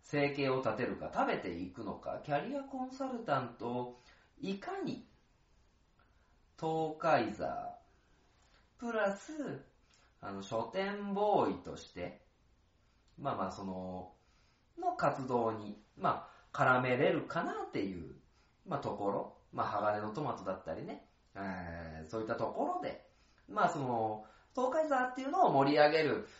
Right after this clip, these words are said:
えー、ためにですね、書店ボーイの活動っていうのも重要に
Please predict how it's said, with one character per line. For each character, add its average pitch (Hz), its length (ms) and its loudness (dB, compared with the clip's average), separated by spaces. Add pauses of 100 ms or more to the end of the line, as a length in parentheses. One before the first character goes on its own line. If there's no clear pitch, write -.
(160)
え 98 380 0
ー、 - 60 -6
た 113 80 0
め 113 160 -2
に 101 120 -4
で 90 140 -6
す - 80 -12
ね、 185 200 -4
書 113 140 -4
店 147 320 2
ボ 151 240 4
ー 95 40 -2
イ - 20 -4
の 82 80 -8
活 98 340 -8
動 107 360 -2
っ - 40 -20
て 95 60 -10
い 92 60 -6
う 85 60 -8
の 85 100 -10
も 82 280 -12
重 131 180 -4
要 139 180 0
に 135 240 -8